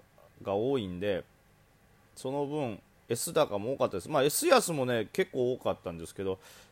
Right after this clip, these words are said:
S高引けも結構多かったですね。まあ、ちょっ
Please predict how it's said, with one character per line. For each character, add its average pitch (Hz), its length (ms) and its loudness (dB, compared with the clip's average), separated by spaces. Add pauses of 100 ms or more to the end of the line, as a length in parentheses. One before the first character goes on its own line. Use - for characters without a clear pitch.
(120)
S 165 240 -6
高 165 260 2
引 156 120 0
け - 140 -4
も 135 120 -4
結 139 240 0
構 104 200 0
多 98 40 -2
か - 140 -4
っ 85 40 -8
た - 120 -14
で 82 100 -6
す - 140 -14
ね。 117 260 -6 (1080)
ま 127 200 0
あ、 113 40 0
ち - 120 -4
ょ 165 60 2
っ 156 40 -10